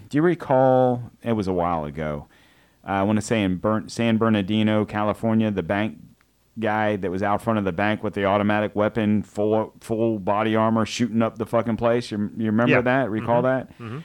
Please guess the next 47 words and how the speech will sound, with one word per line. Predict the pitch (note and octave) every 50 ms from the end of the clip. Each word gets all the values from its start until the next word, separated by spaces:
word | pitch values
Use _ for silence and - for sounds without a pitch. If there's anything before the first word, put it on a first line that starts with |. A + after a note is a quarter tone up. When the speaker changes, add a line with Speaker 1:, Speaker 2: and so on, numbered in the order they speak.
| - _ -
Speaker 1:
And | - G#2 G#2+ G#2 G#2 G2+ F2 - G2+
they, | G#2 A2 G#2 G2+ F#2+ G#2 G2+ - - -
the | - A#2
police | - - - A#2 A#2+ B2 - -
are, | G#2 F#2+
like, | F#2 F#2 - - _ _ _ _ _ -
going | A2+ A#2 B2 A#2+ G2+ F#2
at | F#2 A2 A2+ G#2
it. | - - G#2
The, | A2 G#2+ G#2+ G2
they | G2+ A#2 C#3+
were | C#3+ B2+
in | A2+ G2+
a |
full-fledged | - - B2 B2+ B2+ B2 A#2 G#2 - - B2 B2 A#2 A#2 G#2+ G#2 F#2 -
fucking | - A#2+ A2 - A#2 G2+ G2 G2 F#2+ F#2 E2+ - - _ _ _ _ _ _ _ _ _ _ _ _ _ _ _ _ _ _ _ A#2
gun | A2+ C3 B2 C3+ C3+ A#2+
battle | G2+ E2+ D#2+ D#2+ D#2 D#2+
with | F2 F2 -
this | F2+ F2+ D#2+ -
dude, | - F2+ F2+ F2+ E2
but | F#2 F#2+ E2+
they | F#2+ A2
could | - - A2
not | G2+ F#2+ F#2+ F2 -
take | - A2 G2+ F#2+ -
him | G2 F#2 F#2
down | E2+ F#2 F#2+ G2 F#2 E2+
because | E2 D#2+ - F2+ E2 D#2+ -
he | - G2 G2
was | F#2 F2+ F2 D#2 E2+
in | F2 E2 D#2+
full | - G2 F#2+ F2+
fucking | - - F#2 D#2 E2 E2+ E2
gear. | E2 E2+ D#2+ C2 - - _ _ _ _ _ _ _ _ _ _ _ _ _ _ _ _ _ _ -
But | C3 B2 A#2 A2 - - _ _ _ _ _ -
point | E3 F#3+ F3 B2+
being | B2 C#3 D#3+ D#3+ C#3 A2
is, | G2+ G2+ G2 G#2
you | B2 C3+
didn't | D3+ C3 E2+ E2+
hear | - - C#3+ D3+
about | B2+ G#2+ G#2+ F#2 F2+ -
this | - D#3 G#3 - - -
one. | F2+ E2+ E2+ F#2+ A2 A2 - _ _ _ _ _ _ -
This | A2 B2+ C#3 -
guy | - E3 D3+ D3 C#3 C3